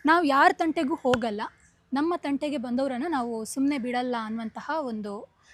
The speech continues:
ಆ, ಮನಸ್ಥಿತಿಯಲ್ಲಿ ನಮ್ಮ ಭಾರತ ಇರುವಂಥದ್ದು. ಈಗ ನಮ್ಮ ಭಾರತ ಸುಮ್ನೆ ಇತ್ತು, ಪಾಕಿಸ್ತಾನಕ್ಕೆ ಏನು ಕೂಡ ಸಮಸ್ಯೆನ ಮಾಡ್ತಾ ಇರ್ಲಿಲ್ಲ. ಅವ್ರು ಏನಾದ್ರೂ ಕಾಲ್ ಕೆರ್ಕೊಂಡು ಜಗಳಕ್ಕೆ ಬಂದ್ರೆ ತಕ್ಕ ಪಾಠವನ್ನ, ಅಂದ್ರೆ ಒಳನುಸುಳ್ಳಿಕ್ಕೆ ಪ್ರಯತ್ನ ಪಟ್ರೆ, ಏನಾದ್ರೂ ಮಾಡಿದ್ರೆ ಸರಿಯಾದ ಪಾಠ ಕಲಿಸ್ತಾ ಇತ್ತು.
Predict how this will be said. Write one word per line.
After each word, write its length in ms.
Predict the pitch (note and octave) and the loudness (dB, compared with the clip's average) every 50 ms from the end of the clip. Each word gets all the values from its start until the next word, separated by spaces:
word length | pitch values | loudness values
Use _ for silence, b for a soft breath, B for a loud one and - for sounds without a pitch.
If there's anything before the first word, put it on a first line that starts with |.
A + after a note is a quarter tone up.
| B B B - | B B B -2
ಆ, 100 | A#3 A3+ | -2 0
ಮನಸ್ಥಿತಿಯಲ್ಲಿ 640 | A#3 B3 B3+ C4+ C4+ - - C4 - C4+ C4+ D4 E4+ | 0 0 0 0 -2 -2 -6 -6 -2 -2 -2 0 0
ನಮ್ಮ 180 | D4+ B3+ B3 | 0 -2 -2
ಭಾರತ 380 | A#3 F#3 F3+ A3+ A3 A3 G#3+ - | -4 -4 -6 -6 -6 -6 -6 -8
ಇರುವಂಥದ್ದು. 480 | A3 G3+ G3+ G3+ G3 G3 - G#3+ G3+ C#5+ - b b b b b | -10 -10 -10 -10 -12 -14 -16 -14 -14 -16 -16 b b b b b
ಈಗ 120 | E4+ F4 F#4+ G4+ | 2 4 4 4
ನಮ್ಮ 240 | F#4 F4+ F4 D4+ | 4 4 2 4
ಭಾರತ 300 | A#3+ D4+ D#4 F#4 G#4 G#4 G#4 | 6 8 8 8 8 6 2
ಸುಮ್ನೆ 380 | - - F4+ F#4+ G#4 G#4+ A4 G4 | 2 2 2 2 2 2 0 0
ಇತ್ತು, 500 | C#4 _ - E4 E4 F#4 F#4 E5 - _ _ _ - - - | -2 _ -2 0 0 0 0 -2 -6 _ _ _ -18 -2 4
ಪಾಕಿಸ್ತಾನಕ್ಕೆ 640 | - D4+ D#4 - F4+ - - F4+ F4+ E4 - D#4+ | 6 6 6 6 2 2 2 0 0 0 -2 -2
ಏನು 160 | D#4 F4 G4 - | -2 0 0 0
ಕೂಡ 160 | - F#4+ F#4 | 2 2 2
ಸಮಸ್ಯೆನ 480 | F4+ - D#4 C#4+ D#4 D4 - F4+ F4 E4+ D#4+ | 2 0 0 -2 -2 -2 -2 -2 0 0 2
ಮಾಡ್ತಾ 340 | C#4+ C4+ C4+ B3+ - - | 2 2 0 0 -2 -2
ಇರ್ಲಿಲ್ಲ. 300 | C#4+ C4+ B3 B3+ B3+ B3+ C4 D4 b b b b b b b | -2 -2 0 0 2 2 2 0 b b b b b b b
ಅವ್ರು 220 | - C#4+ E4+ F4+ E4+ | 4 6 6 6 4
ಏನಾದ್ರೂ 320 | E4 F#4 F#4+ D4+ F#4+ F#4 | 4 4 4 2 2 -2
ಕಾಲ್ 220 | - E4 D#4 D#4 | 0 0 0 0
ಕೆರ್ಕೊಂಡು 280 | C4 D#4+ C#4+ - D#4 C#4 | 0 -2 -2 0 2 2
ಜಗಳಕ್ಕೆ 300 | C4+ B3+ C4+ D4 C#4 A#3 | 2 2 0 0 -2 0
ಬಂದ್ರೆ 260 | B3+ B3+ B3 C4+ G4 A4+ - _ _ _ _ _ _ - | -2 0 0 0 -2 -2 -4 _ _ _ _ _ _ -4
ತಕ್ಕ 160 | D#4 C#4+ - D4 | -4 0 0 2
ಪಾಠವನ್ನ, 420 | - D4 C4+ - B3+ B3 B3+ B3 | 2 2 0 0 -2 -4 -2 -2
ಅಂದ್ರೆ 380 | C4 C4 D4 C#4+ - - - - - - | 0 0 0 -2 -4 -8 -20 -12 -2 2
ಒಳನುಸುಳ್ಳಿಕ್ಕೆ 560 | C#4 C#4+ D4+ D4+ C#4 - C#4+ C#4 C4+ C4+ D4 | 4 4 4 4 2 0 0 0 0 -2 -4
ಪ್ರಯತ್ನ 320 | C4+ - B3+ B3+ - - B3+ | -6 -4 -6 -6 -6 -6 -8
ಪಟ್ರೆ, 280 | A#3 - A3+ - C#4 C#4 | -8 -8 -8 -4 -2 -2
ಏನಾದ್ರೂ 280 | C4+ C#4 C4 B3+ B3+ | 0 0 0 -2 -2
ಮಾಡಿದ್ರೆ 680 | A#3+ A#3+ A#3+ A#3 A3+ A3 E4 G4 A4 - - - - - - - | -2 -2 -2 -2 -2 0 0 0 0 -2 -8 -20 -20 -20 -20 -10
ಸರಿಯಾದ 300 | - - D#4 D4+ D#4 D4+ D#4+ | -2 0 2 4 4 2 2
ಪಾಠ 260 | - - B3 A#3 B3+ | 0 -2 -4 -4 -4
ಕಲಿಸ್ತಾ 380 | - - A3 G#3+ G3+ - - G#3 | -6 -6 -6 -6 -6 -8 -10 -12
ಇತ್ತು. 220 | G#3 A3+ - - | -12 -12 -14 -16